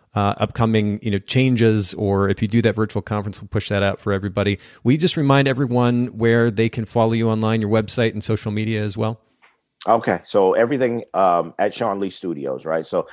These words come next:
Speaker 2: Sean Lee Studios dot com, Facebook, Twitter, and, um, um, and Instagram is at Sean Lee Studios, right? And then you can, um, check out map and the Rock That Conference, Rock That,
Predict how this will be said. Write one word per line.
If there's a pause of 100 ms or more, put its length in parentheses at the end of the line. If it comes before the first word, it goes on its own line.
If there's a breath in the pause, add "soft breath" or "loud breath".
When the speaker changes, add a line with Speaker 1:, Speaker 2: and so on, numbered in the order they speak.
(160 loud breath)
Speaker 2:
Sean
Lee
Studios
dot
com,
Facebook,
Twitter,
and,
um, (440 soft breath)
um,
and
Instagram
is
at
Sean
Lee
Studios, (520 soft breath)
right?
And
then
you
can,
um,
check
out
map
and
the
Rock
That
Conference,
Rock
That,